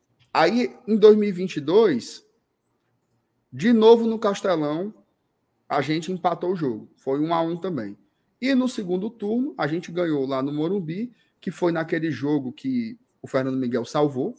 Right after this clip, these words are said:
que a gente já falou aqui algumas vezes, gol do nosso saudoso Capixaba. E esse ano, a gente empata no Morum-, no, no Castelão de novo,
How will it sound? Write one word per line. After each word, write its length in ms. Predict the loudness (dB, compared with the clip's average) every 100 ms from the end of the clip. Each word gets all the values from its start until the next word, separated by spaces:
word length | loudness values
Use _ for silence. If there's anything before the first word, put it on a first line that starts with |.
| -12
que 80 | -10
a 20 |
gente 200 | -8 -8
já 100 | -8
falou 280 | -6 -4 -4
aqui 120 | -6
algumas 320 | -4 -4 -2
vezes, 360 | 0 -2 -4 -18 _ _ _ -12
gol 560 | 2 4 6 2 -4 -20 -8
do 140 | -2
nosso 320 | 2 0 -2 -8
saudoso 760 | 0 2 2 0 0 -2 -6 -14 _ _ _ _ 0
Capixaba. 680 | 0 0 0 0 -2 -10 _ _ _ _ _ _ _ _
E 120 | 2 4
esse 340 | 4 2 -2
ano, 360 | 0 -2 -4 -10 _ _ _
a 120 | -6
gente 300 | -4 -4 -4
empata 500 | -8 -4 2 2 2
no 100 | 0
Morum-, 420 | 0 0 0 -2 -6
no, 260 | -4 -4 -2
no 200 | -2 0
Castelão 500 | 0 -2 -2 -2 -2
de 100 | -2
novo, 340 | -2 -2 -4